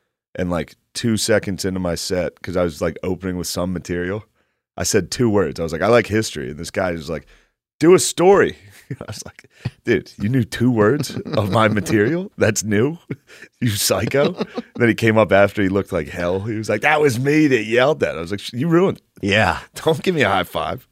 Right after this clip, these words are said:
Speaker 2: Yeah, why do those people al-, there's always that guy, like, "Hey, I was the guy that ruined
Speaker 1: I was the one
Speaker 2: it."
Speaker 1: who fucking yelled and
Speaker 2: Yeah.
Speaker 1: ruined your shit. Remember me?
Speaker 2: There's
Speaker 1: That was
Speaker 2: always that
Speaker 1: fun.
Speaker 2: urchin. He's
Speaker 1: Yeah,
Speaker 2: like,
Speaker 1: dude.
Speaker 2: "Hey," he, like, slides up. It's, it's almost like this,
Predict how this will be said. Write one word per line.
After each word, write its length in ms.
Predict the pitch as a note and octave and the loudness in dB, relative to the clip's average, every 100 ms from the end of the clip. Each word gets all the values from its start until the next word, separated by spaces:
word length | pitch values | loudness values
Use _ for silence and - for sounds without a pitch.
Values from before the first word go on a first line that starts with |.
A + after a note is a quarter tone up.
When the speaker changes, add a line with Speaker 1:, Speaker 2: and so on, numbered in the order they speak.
| - | 2
Speaker 2:
Yeah, 140 | A3+ | 4
why 300 | E3 D3 F#3 | 4 2 0
do 120 | A3+ | 2
those 160 | G#3 F#3+ | 2 4
people 260 | G3 D3+ D3+ | 2 2 4
al-, 240 | D3 D3+ - | 4 4 2
there's 220 | D#3 D3+ | 0 4
always 380 | D#3+ F#3+ F3 C#3+ | 2 4 2 4
that 180 | C3+ | 2
guy, 220 | - C#3 B2+ | 4 4 4
like, 200 | A2+ - | 0 0
"Hey, 240 | F#3 G#3 | 4 4
I 140 | E3 | 4
was 220 | - G3 G#3+ | 2 0 -2
the 60 | |
guy 360 | F#3+ - - G#3+ | -2 0 0 0
that 100 | F#3+ | -4
ruined 300 | E3 G3 A#3 | -4 -2 4
Speaker 1:
I 60 | E3 | 6
was 120 | G#3 | 6
the 40 | |
one 80 | D#3 | 6
Speaker 2:
it." 40 | C#3 | 4
Speaker 1:
who 60 | |
fucking 360 | A#2 D3 B2+ A2+ | 2 2 2 2
yelled 340 | G#2 C#3+ G#2+ D2+ | 4 6 4 2
and 60 | |
Speaker 2:
Yeah. 200 | F2+ F2 | -2 2
Speaker 1:
ruined 280 | C3 B2+ G#2 | 4 4 4
your 140 | G2 | 2
shit. 400 | F2+ - D#3 - _ | 2 0 0 0 _
Remember 340 | D2 G2 A#2+ A#2+ | -4 0 0 0
me? 260 | B2 E3 F3+ | -2 -2 0
Speaker 2:
There's 180 | D3 C3 | 2 4
Speaker 1:
That 140 | C3+ | 6
was 20 | D#3 | 6
Speaker 2:
always 240 | D#3 C#3+ | 6 6
that 140 | D3+ | 6
Speaker 1:
fun. 100 | C#3 D#2+ | 4 4
Speaker 2:
urchin. 580 | C#3 C#3+ - A2 E2+ C#2+ | 2 2 0 -2 -2 -4
He's 140 | - | 2
Speaker 1:
Yeah, 80 | A2+ | 4
Speaker 2:
like, 160 | - G#2 | 4 4
Speaker 1:
dude. 120 | E2+ | 2
Speaker 2:
"Hey," 420 | - C4 B3 C3+ | 0 -2 0 0
he, 160 | A2 B2 | 2 2
like, 180 | A#2+ A2 | 2 0
slides 680 | - - E3 B2+ C#3+ C3+ C3+ | -2 -2 0 4 4 4 4
up. 160 | D3 C#3+ - - | 4 2 0 0
It's, 220 | - - | 2 2
it's 180 | D3 - | 0 4
almost 240 | G#3+ G#3+ | 2 2
like 120 | E3 A#2+ | -4 -6
this, 340 | B2 - - | -6 -4 -6